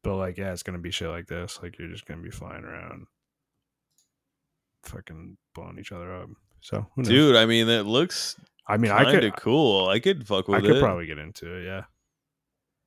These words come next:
Speaker 1: Like, the graphics look pretty dope. The f-, the flea battles,
Speaker 2: I
Speaker 1: like,
Speaker 2: assumed
Speaker 1: the
Speaker 2: it was gonna be third person, but
Speaker 1: No, no, no, no.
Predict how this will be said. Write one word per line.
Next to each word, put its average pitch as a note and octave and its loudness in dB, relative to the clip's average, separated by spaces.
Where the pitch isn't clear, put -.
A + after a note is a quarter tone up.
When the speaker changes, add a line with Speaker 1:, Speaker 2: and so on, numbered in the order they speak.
Speaker 1:
Like, G2+ -16
the F#2+ -12
graphics F#2+ -8
look G2 -14
pretty G2 -10
dope. G2 -8
The F2+ -10
f-, - -16
the G2+ -14
flea F#2+ -10
battles, F#2+ -8
Speaker 2:
I G2 0
Speaker 1:
like, G2+ 6
Speaker 2:
assumed A#2 0
Speaker 1:
the A2 2
Speaker 2:
it - 2
was F#2+ -2
gonna G2+ 0
be F#2+ -2
third G#2 0
person, F#2 -4
but F2+ -6
Speaker 1:
No, G2 -8
no, F#2+ -14
no, G2 -12
no. G2 -12